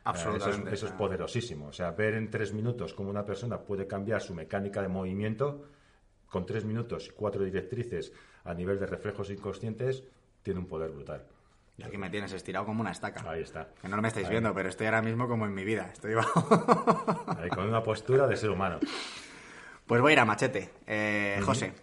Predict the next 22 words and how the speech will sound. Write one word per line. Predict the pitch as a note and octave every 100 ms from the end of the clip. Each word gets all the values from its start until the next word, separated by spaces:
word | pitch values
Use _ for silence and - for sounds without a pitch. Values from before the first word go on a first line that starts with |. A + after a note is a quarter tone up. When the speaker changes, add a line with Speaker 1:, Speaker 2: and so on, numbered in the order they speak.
| -
Speaker 2:
Sí. | - E2+ F2+ G2+ - - _ _ _ _
Speaker 1:
¿Hemos | C#3 C#3+
nacido | B2+ B2 C3+
para | A#2+ A2+
correr? | A2 B2+ C#3+ - - _ _ _ _ _ -
Speaker 2:
A | F2+
ver. | F2+ -
Speaker 1:
¿O | G#2+
estamos | G2+ B2+ B2
diseñados | A#2 A2+ A#2 A2 G#2 -
para | - G#2
correr? | G#2 C3 - - _ _ _
Speaker 2:
Según | - G2+ G2 A2 A#2 A#2+ A#2+ A#2+ A#2 G2+
vemos | A#2+ B2+ A#2+ -
todas | A#2+ -
las | A#2
teorías | - A2 A#2 A2+
evolutivas | G#2+ G#2+ A#2 B2+ G#2+ E2+
en | F#2
ese | G2
sentido, | G2+ F#2+ A2+ B2+
sí. | G2 D2+